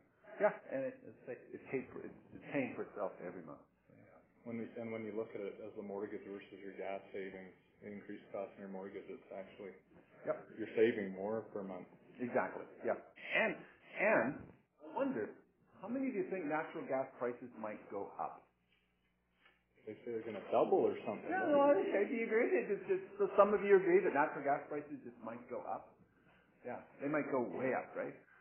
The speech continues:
Speaker 1: So, if natural gas prices go up, I'm really, you know, looking pretty comfortable. So, anyway. Um, other comments or questions, or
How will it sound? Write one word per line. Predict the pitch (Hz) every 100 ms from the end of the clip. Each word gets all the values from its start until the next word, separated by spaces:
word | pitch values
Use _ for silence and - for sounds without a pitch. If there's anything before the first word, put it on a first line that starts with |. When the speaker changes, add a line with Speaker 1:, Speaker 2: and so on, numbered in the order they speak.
| _ -
Speaker 1:
So, | 139 127 -
if | 143
natural | 139 131 123
gas | 131 127 -
prices | 123 113 104
go | 107 101
up, | 101 - _ _ _ _ _ _ _ - - - -
I'm | 113 117 104
really, | 104 101 - _ _ _ _ _ _ _ -
you | 104
know, | - _ 135
looking | 120 120
pretty | 127 131 147
comfortable. | 151 - - _
So, | _ 120 _ _
anyway. | 127 117 101 _ _ _ _ _ - - - - - - 147
Um, | 147 147 147 - -
other | 165 185
comments | 185 196
or | 165 -
questions, | 170 - 302
or | -